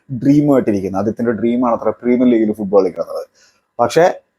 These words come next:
യുണൈറ്റഡോ ലിവർപൂളോ അല്ലെങ്കിൽ മറ്റേതെങ്കിലും പ്രീമിയർ ലീഗ് ക്ലബ്ബോ അദ്ദേഹത്തിന് മുമ്പിലേക്ക് ഒരു ഓഫർ ഒന്നും വെച്ചിട്ടില്ല. പക്ഷേ അദ്ദേഹത്തിന്റെ ഏജന്റ് പുഷ് ചെയ്യുന്നുണ്ട്, ആ, പിന്നെ പ്രീമിയർ ലീഗ് ക്ലബ്ബുകളിലേക്ക്. അപ്പോൾ ആ ഒരു മൂവ് യുണൈറ്റഡ് നടത്തുമോ അറിയില്ല.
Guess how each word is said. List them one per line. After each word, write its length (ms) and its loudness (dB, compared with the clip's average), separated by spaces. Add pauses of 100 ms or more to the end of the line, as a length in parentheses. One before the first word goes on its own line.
(240)
യുണൈറ്റഡോ 720 2
ലിവർപൂളോ 640 4
അല്ലെങ്കിൽ 260 -2
മറ്റേതെങ്കിലും 580 -4
പ്രീമിയർ 200 -6
ലീഗ് 120 -4
ക്ലബ്ബോ 220 0
അദ്ദേഹത്തിന് 200 0
മുമ്പിലേക്ക് 280 2
ഒരു 80 4
ഓഫർ 240 2
ഒന്നും 180 -4
വെച്ചിട്ടില്ല. 680 -2 (220)
പക്ഷേ 140 0
അദ്ദേഹത്തിന്റെ 300 2
ഏജന്റ് 260 2
പുഷ് 140 -12
ചെയ്യുന്നുണ്ട്, 420 0 (560)
ആ, 260 4 (100)
പിന്നെ 300 -4 (380)
പ്രീമിയർ 200 -2
ലീഗ് 160 0
ക്ലബ്ബുകളിലേക്ക്. 600 0 (520)
അപ്പോൾ 380 2
ആ 120 6
ഒരു 160 4
മൂവ് 320 2
യുണൈറ്റഡ് 240 0
നടത്തുമോ 380 -4 (120)
അറിയില്ല. 420 -6